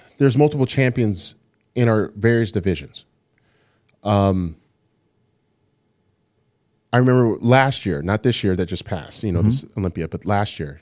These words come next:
Speaker 1: when C-Bum won and we were all backstage and it was the first time me doing a live commentary
Speaker 2: Mm-hmm.
Speaker 1: and you wanted to go out and you wanted to do fun stuff that we, you and I used to do.
Speaker 2: Right.
Speaker 1: And you're like, "Come on, man, let's, let's paint the town red. You know, it's Vegas, baby, and this and that." And I was like, "Bro, that's what, he,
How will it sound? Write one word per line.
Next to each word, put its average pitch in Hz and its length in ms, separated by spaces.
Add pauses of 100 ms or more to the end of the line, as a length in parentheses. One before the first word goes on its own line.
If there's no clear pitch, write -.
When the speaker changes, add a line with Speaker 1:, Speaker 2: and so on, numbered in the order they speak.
Speaker 1:
when 90 340
C-Bum 87 380
won 85 160
and 85 100
we 87 80
were 85 100
all 82 100
backstage 85 400
and 90 80
it 87 40
was 82 100
the 85 80
first 90 180
time 85 180
me 85 120
doing 87 240
a 73 160
live 92 200
commentary 85 480 (140)
Speaker 2:
Mm-hmm. 117 180 (220)
Speaker 1:
and 92 320
you 104 120
wanted 92 160
to 85 40
go 85 160
out 95 300
and 98 100
you 90 60
wanted 90 220
to 82 40
do 92 240
fun 87 240
stuff 98 320 (240)
that 95 160
we, 131 140
you 143 240
and 139 100
I 160 60
used 151 220
to 90 60
do. 73 280
Speaker 2:
Right. 98 260 (340)
Speaker 1:
And 117 80
you're 135 120
like, 120 100
"Come 202 160
on, 196 140
man, 185 240
let's, - 260
let's 180 140
paint 180 220
the - 40
town 185 300
red. 156 240
You 143 80
know, 143 100
it's 139 80
Vegas, 185 460
baby, 170 320
and 160 120
this 160 160
and 170 60
that." 151 60
And 139 100
I 131 40
was 117 100
like, 90 160
"Bro, 113 160
that's 107 240
what, 110 180
he, - 180